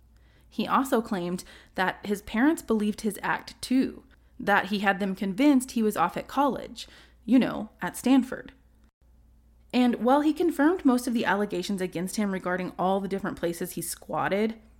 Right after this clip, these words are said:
he adamantly denied harassing or stalking his ex-girlfriend Jessica. He even suggested that she had, quote, "fake numbers that she's using, saying I texted her when I have no contact with her," end quote.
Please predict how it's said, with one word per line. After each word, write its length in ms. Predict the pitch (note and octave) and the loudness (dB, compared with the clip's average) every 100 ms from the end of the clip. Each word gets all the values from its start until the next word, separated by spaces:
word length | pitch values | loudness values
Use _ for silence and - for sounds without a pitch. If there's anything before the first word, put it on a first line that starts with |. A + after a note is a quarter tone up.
| - | -8
he 160 | - B3 | -2 2
adamantly 520 | - E4 F#4 F4 B3 | 4 2 2 0 2
denied 400 | A3 G#3 F3+ F#3 | 2 2 2 0
harassing 560 | F#3+ F#3 F3 A3+ B3+ B3 | -2 -6 -4 -2 0 0
or 80 | A3+ | 0
stalking 500 | - F3+ F#3 G#3 F#3+ | -2 -6 -4 -6 -4
his 180 | G#3 - | -6 -6
ex-girlfriend 720 | F3+ - - F3 E3+ E3+ E3+ | -8 -8 -4 -4 -2 -6 -4
Jessica. 580 | F3 - - - C3+ - _ _ - - - | -6 -8 -10 -10 -10 -12 _ _ -20 -20 -10
He 100 | - | -4
even 240 | C#4+ G#4+ | -2 -2
suggested 480 | G4 A3+ F#3 - F#3+ | -2 0 -2 -2 -4
that 160 | E3+ - | -4 -4
she 160 | - | -6
had, 260 | F#3 F#3+ - | -4 -4 -6
quote, 400 | - D4+ C4 - - - _ | 0 4 4 2 -8 -20 _
"fake 320 | _ - C4+ C4+ | _ -2 2 2
numbers 320 | A#3 G#3 G3+ | 2 2 0
that 140 | D#3+ | -4
she's 220 | - F3+ | -4 -4
using, 380 | G3 A3+ F3 F3+ - - | 0 0 -2 -6 -10 -18
saying 300 | - G3+ F#3 | -4 -2 0
I 100 | F3 | -2
texted 380 | E3+ A#3 A#3+ G3 | -2 -4 -4 -6
her 300 | G3+ F3 F3 - - | -2 -4 -4 -14 -4
when 120 | G3 | -2
I 60 | G3 | -2
have 160 | G3+ | -2
no 120 | G3 | -4
contact 480 | F3+ - F#3+ - - | -4 -4 -6 -6 -8
with 120 | - | -12
her," 320 | - D#2 - - - _ | -8 -10 -10 -16 -20 _
end 180 | E3+ F3 | -12 -12
quote. 360 | - - - | -12 -14 -16